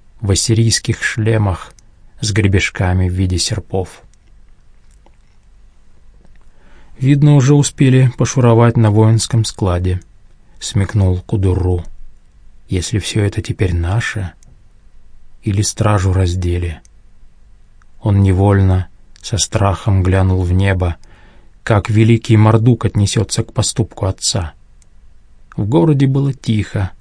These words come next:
пожаров не видать, воины тоже беспокойства не выказывают. Отец школы сам встретил маленького халдея у ворот.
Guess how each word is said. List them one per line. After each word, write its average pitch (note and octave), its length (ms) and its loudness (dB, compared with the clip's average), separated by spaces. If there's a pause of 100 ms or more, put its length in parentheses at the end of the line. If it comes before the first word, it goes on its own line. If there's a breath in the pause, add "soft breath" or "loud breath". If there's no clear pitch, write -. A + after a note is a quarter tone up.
(360)
пожаров G2 480 -2
не A#2 80 0
видать, G2+ 540 -4 (520 loud breath)
воины D3 440 4
тоже G2+ 480 0
беспокойства G#2 880 -2
не F#2+ 140 2
выказывают. F2+ 960 -6 (2000)
Отец B2+ 360 0
школы C#3+ 540 0
сам C3+ 400 0
встретил A2+ 560 0
маленького G2 720 0
халдея F#2+ 640 0
у F#2 80 2
ворот. F2+ 520 -2